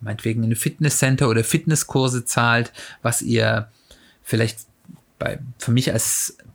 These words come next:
Herr mit kurzer Frisur ist es vielleicht nicht ganz so viel, aber, äh, was man vielleicht zum Beispiel für einen Friseur ausgibt oder vielleicht auch für sonstige Massagen oder sonst irgendwas man tut, um sich selbst das, was Gutes zu tun, ähm,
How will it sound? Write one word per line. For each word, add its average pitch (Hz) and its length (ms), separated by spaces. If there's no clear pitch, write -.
Herr 139 300
mit 131 180
kurzer 143 380
Frisur 123 420
ist - 220
es 117 100
vielleicht - 240
nicht - 140
ganz 165 240
so 151 80
viel, 131 360
aber, 117 360
äh, 117 220
was 127 180
man 120 120
vielleicht 120 260
zum 120 100
Beispiel 113 140
für 117 140
einen 110 80
Friseur 131 440
ausgibt - 580
oder 113 200
vielleicht 113 320
auch - 100
für 117 120
sonstige 117 760
Massagen 123 800
oder 117 200
sonst 127 340
irgendwas 123 400
man 117 160
tut, 139 300
um 123 120
sich 117 260
selbst - 540
das, - 260
was 110 180
Gutes 185 360
zu 151 140
tun, 135 460
ähm, 117 340